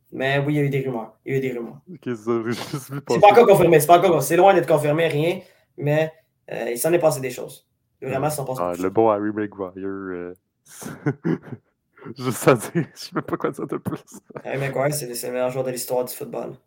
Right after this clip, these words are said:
Speaker 1: Pas, pas compliqué, là. Il y a, il y a, il y a rien d'autre à rajouter. C'est le, c'est le best. C'est le meilleur.
Speaker 2: C'est le meilleur partout, il, c'est le meilleur.
Speaker 1: C'est le meilleur, man. Hein ?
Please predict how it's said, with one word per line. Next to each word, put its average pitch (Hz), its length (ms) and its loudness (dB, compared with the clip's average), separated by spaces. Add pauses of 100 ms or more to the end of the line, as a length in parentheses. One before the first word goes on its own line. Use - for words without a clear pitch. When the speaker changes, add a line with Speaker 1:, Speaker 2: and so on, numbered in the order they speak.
(120)
Speaker 1:
Pas, - 120 -12
pas - 140 -2
compliqué, 127 480 -2
là. - 60 -6 (840)
Il - 40 -12
y 123 40 -8
a, 127 40 -6
il 127 60 -4
y - 40 -2
a, 131 80 -2
il 131 60 -4
y - 40 -4
a 135 40 -2
rien 151 160 0
d'autre 165 180 2
à - 20 -6
rajouter. 135 460 -8 (400)
C'est - 160 -10
le, 131 160 -8
c'est - 180 -4
le 135 60 -4
best. 156 440 4 (540)
C'est 131 140 -8
le 135 80 -4
meilleur. 156 320 6 (220)
Speaker 2:
C'est - 100 -6
le 147 60 4
meilleur 139 160 6
partout, 131 340 -6
il, 113 280 -12
c'est - 120 -8
le 120 80 -12
meilleur. 120 280 -8 (600)
Speaker 1:
C'est - 160 -8
le 131 60 -4
meilleur, 147 300 2
man. 139 280 -4 (360)
Hein ? 160 260 0